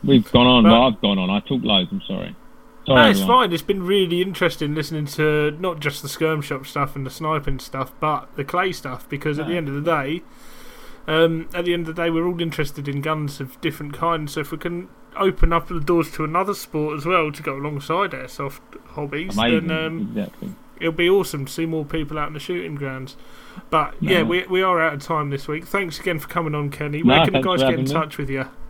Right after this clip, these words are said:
Speaker 1: Yeah. Um, sorry, where can the guys stay in
Speaker 2: Where
Speaker 1: touch?
Speaker 2: can people get in touch with
Speaker 1: Um,
Speaker 2: you?
Speaker 1: yeah, on, on the Clay Journey. So on, on Instagram, um, it's at the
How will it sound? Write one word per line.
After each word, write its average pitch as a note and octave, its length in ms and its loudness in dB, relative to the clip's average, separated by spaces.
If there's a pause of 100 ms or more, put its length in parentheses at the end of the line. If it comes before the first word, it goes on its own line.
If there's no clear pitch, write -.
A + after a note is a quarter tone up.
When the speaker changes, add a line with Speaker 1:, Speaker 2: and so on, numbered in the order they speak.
(120)
Speaker 1:
Yeah. A#2+ 380 0 (100)
Um, A#2+ 380 -2 (540)
sorry, D#3 260 6
where C#3 180 0
can B2 180 -6
the C3+ 180 -4
guys C3+ 260 -2
stay G2+ 160 -6
in F#2+ 60 -2
Speaker 2:
Where E3+ 120 2
Speaker 1:
touch? - 60 -4
Speaker 2:
can F3 100 -4
people E3 260 0
get E3 180 2
in D3+ 100 -4
touch D3+ 280 0
with C3 100 0
Speaker 1:
Um, D3 260 4 (220)
Speaker 2:
you? C3+ 100 0
Speaker 1:
yeah, C#3+ 80 4
on, A#2 240 2
on C3+ 140 -2
the A#2+ 60 -2
Clay C3+ 260 -2
Journey. C#3 600 -6
So B2 80 -2
on, A#2 400 0
on A#2+ 200 0
Instagram, C3+ 640 2
um, A2+ 440 2
it's A2 200 -2 (100)
at A2+ 220 4 (120)
the A2 260 4